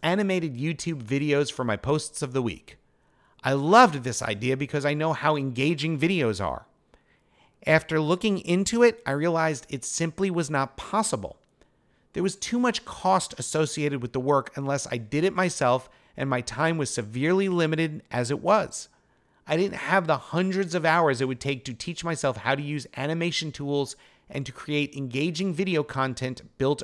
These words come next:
around my posts. I still play with this idea every now and again, but until some magic happens that allows me to create this type of content, or I have enough money to outsource its creation, this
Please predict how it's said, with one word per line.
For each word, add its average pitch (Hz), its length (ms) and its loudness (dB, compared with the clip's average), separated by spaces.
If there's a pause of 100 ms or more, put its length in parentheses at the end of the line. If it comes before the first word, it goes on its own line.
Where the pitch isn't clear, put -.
around 120 320 2
my 113 100 0
posts. - 600 0 (840)
I 151 80 0
still 247 200 0
play 156 320 0
with 165 140 0
this 170 180 -2
idea 151 360 2
every 127 220 -2
now 131 220 0
and 135 100 0
again, 131 360 0 (340)
but 143 120 0
until 208 260 0
some 160 400 0
magic 139 380 -2
happens 156 440 -2
that 113 140 -2
allows 120 360 0
me 135 120 -6
to - 100 -10
create 127 380 -4
this 131 140 -8
type 131 220 -4
of 113 120 -10
content, 131 580 -4 (440)
or 113 120 2
I 123 40 4
have 131 180 2
enough 127 300 -4
money 131 340 -2
to - 220 -8 (160)
outsource 147 460 -2
its 151 140 -8
creation, 156 600 -4 (560)
this 185 200 -2